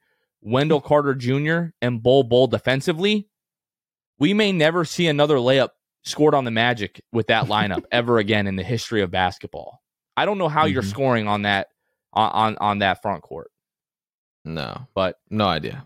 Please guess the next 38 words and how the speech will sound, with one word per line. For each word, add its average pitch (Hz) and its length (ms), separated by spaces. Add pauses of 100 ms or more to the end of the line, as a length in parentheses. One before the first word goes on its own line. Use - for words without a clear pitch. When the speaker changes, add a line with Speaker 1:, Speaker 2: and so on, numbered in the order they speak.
Speaker 1:
it's, 208 260
it's 202 160
definitely 226 260
frustrating. 190 640
I 131 60
mean, 139 240
we're 139 140
all 147 220
just 156 200
waiting 131 320
to 135 60
see 147 200
J 135 160
I 143 200
again 90 360 (140)
to, 101 180
to - 160
see - 160
what 117 100
he 107 60
looks 123 240
like. 95 200
And 104 120
then, 110 260 (520)
of 113 120
course, 127 480
he 113 140
has 123 180
one 139 300
bad 139 320
game. 143 260
It's 120 120
gonna 110 200
be, 101 120
he's 101 240
cooked. - 500 (380)
He's 104 160
terrible. 160 760